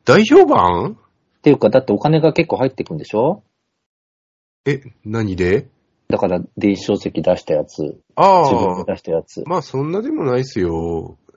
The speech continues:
Speaker 2: でも、今までに全然出てこな、お金入んなかったのに比べたらでしょ？
Speaker 1: ああ、そうそうそうそう。今までが、だってね、未だにね、小学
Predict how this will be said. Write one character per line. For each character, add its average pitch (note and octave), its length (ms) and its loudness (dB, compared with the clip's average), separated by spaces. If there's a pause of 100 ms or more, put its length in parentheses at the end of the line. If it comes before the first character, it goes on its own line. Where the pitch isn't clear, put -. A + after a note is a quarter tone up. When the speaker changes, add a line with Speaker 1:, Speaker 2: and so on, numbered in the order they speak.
(140)
Speaker 2:
で E3 60 2
も、 B2+ 160 2
今 F#3+ 180 2
ま B3 80 2
で D3+ 100 2
に G#2 320 -2
全 C3+ 280 4
然 D#3+ 260 2
出 D#3+ 140 0
て D#3+ 100 -2
こ - 340 -8
な、 - 200 -18
お - 40 -6
金 C#3+ 200 2
入 D#3 120 2
ん D#3 40 2
な - 80 -2
か - 100 -2
っ - 60 -18
た G2+ 80 -4
の F2+ 60 -2
に F2 60 -6
比 - 100 -8 (120)
べ G#2 80 -4
た A2 80 -2
ら G2 100 -2
で - 100 -10
し - 100 -16
ょ？ G2+ 340 -6
Speaker 1:
あ G3 160 4
あ、 F3 40 0
そ F#3+ 160 0
う - 20 -4
そ C#3+ 140 -2
う - 20 -4
そ A2+ 160 -4
う G2+ 40 -4
そ F#2 180 -6
う。 G2 80 -4
今 E3 200 0
ま A#3 160 2
で C3+ 140 0
が、 G2 160 0 (180)
だ D3+ 120 4
っ D3 60 -8
て A2+ 140 -4
ね、 G#2 140 0
未 G#3 240 2
だ A#3 100 6
に A3+ 160 0
ね、 F#3+ 220 2
小 D#3+ 240 -6
学 F#3 180 -4